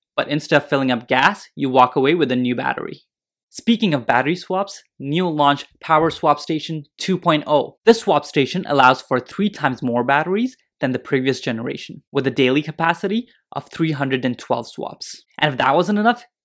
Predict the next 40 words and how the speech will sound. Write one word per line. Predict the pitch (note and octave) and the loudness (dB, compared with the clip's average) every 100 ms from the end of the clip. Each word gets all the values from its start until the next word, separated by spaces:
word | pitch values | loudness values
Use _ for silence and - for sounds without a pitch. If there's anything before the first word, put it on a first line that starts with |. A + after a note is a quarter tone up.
| _ _ | _ _
get | D#3 D3 - | 2 2 2
this. | B2+ - - - - | -4 -4 -16 -6 4
This | G3 G3 - | 4 4 -2
is | D3 C#3 - | 0 0 -2
completely | - C3 - C3+ E3+ G#3+ A#3+ B3+ - - | -8 -8 -4 2 2 4 4 2 0 -8
autonomous. | - - - D3 C3 A#2 - - - - _ _ - | -8 -4 6 6 6 2 -6 -12 -16 -20 _ _ -2
You've | F3+ | 2
got | E3+ F3+ | 6 6
to | D#3 | 4
be | B2+ | -4
kidding | B2 - D3 | -6 -10 -10
me, | - | -12
right? | - C3 D#3+ - _ - | -2 2 2 -2 _ -4
With | C#3 | -2
one | B2+ C#3+ | 2 2
tap | D3+ F3 | 4 -2
of | F3+ | -2
the | |
button, | F3+ G3+ A#3+ B3+ | 2 4 4 -2
the | D3 | -6
swap | - C3 B2+ | 4 4 4
is | B2 | 0
initiated. | - C3 - - - - - - | -4 -6 -6 -8 -10 -14 -2 2
This | G3+ | 2
reminded | B3 G#3+ F#3 F3 | 2 2 2 2
me | D3+ | -2
of | - - | -2 -4
automatic | C3 C3 C3 C3 C3 | 2 4 4 2 2
car | - - B2 | -4 -4 -2
washes, | A#2+ D3+ - C4 B3+ - _ _ - | 0 0 -2 -6 -8 -16 _ _ -2
but | |
instead | F#3+ A#3 | 0 -2
of | G3 | 0
getting | F#3+ D3+ | 2 2
a | C3 | -4
car | - B2+ B2 | -2 0 2
wash, | C3+ F#3 A3+ - _ _ | 2 0 0 -8 _ _
you're | C3+ | -10
driving | A#2+ C#3 B2+ E3 D3+ | 0 4 4 2 -2
away | B2 B2 C3 | -2 0 0